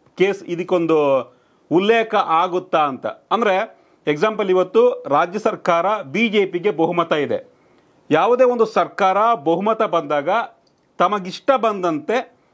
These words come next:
ಸಂವಿಧಾನವನ್ನ ತಿದ್ದುಪಡಿ ಮಾಡಬಾರದು ಅನ್ನೋದು ಕೇಶವಾನಂದ ಭಾರತಿ ಕೇಸ್ನ ಒಂದು ಅಂಶ.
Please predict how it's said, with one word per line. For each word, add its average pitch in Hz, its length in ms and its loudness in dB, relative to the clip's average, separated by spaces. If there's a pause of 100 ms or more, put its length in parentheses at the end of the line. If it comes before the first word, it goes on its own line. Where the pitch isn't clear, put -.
(160)
ಸಂವಿಧಾನವನ್ನ 208 720 0
ತಿದ್ದುಪಡಿ 170 480 -2
ಮಾಡಬಾರದು 143 800 -2
ಅನ್ನೋದು 139 480 -4 (360)
ಕೇಶವಾನಂದ 196 600 0 (760)
ಭಾರತಿ 170 380 0
ಕೇಸ್ನ 160 340 -4
ಒಂದು 190 220 0
ಅಂಶ. 135 200 -2